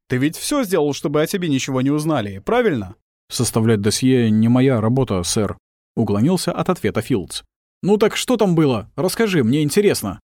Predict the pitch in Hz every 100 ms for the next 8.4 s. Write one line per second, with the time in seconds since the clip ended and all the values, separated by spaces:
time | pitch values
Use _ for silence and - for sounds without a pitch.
0 | _ _ 110 113 107 - 98 95 110 104
1 | 110 113 110 92 - - 98 98 107 104
2 | 110 107 101 101 95 90 82 85 _ _
3 | _ - 120 160 254 220 202 - 180 165
4 | - 107 95 - 107 185 220 226 170 147
5 | 123 135 127 135 170 147 135 147 151 170
6 | - 156 107 87 _ - 135 135 - 208
7 | 151 143 139 175 160 117 - 131 135 151
8 | 151 110 98